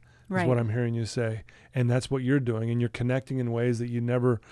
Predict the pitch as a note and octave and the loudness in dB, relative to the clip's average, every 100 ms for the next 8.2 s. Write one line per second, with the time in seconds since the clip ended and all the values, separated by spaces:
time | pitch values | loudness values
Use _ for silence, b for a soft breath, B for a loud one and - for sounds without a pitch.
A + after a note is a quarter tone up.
0 | B B B - D3 C#3 C3+ A#2+ B2+ C3+ | B B B 2 4 6 4 2 2 0
1 | C3 C3+ A#2+ B2+ A#2+ A#2+ - - F3 B2+ | 0 -2 0 0 0 -2 -4 -12 -2 0
2 | A2+ C3 D#3+ A2+ - G#3+ G3 F#3+ F#3+ G#3+ | 2 0 0 -6 -8 -2 2 2 0 2
3 | B2+ A#2 C#3+ C#3+ - B2+ A#2+ A#2 - B2+ | 0 2 2 0 2 2 2 0 -2 0
4 | B2 A#2 A#2+ - C#3 C3+ A#2+ A2 A#2+ C3 | 0 0 -4 -2 -2 -2 -6 -8 -10 -6
5 | G3+ E3+ D#3+ _ _ B B B B - | -2 -2 -4 _ _ B B B B 2
6 | A3 F3+ G#3 B3 B3 - _ - - - | 4 6 6 6 4 -2 _ -16 -12 2
7 | G#3+ A#3 A#3+ A3+ G#3 G3+ A3 G#3 G#3 G3+ | 4 6 6 6 4 2 2 2 2 2
8 | G3 | 2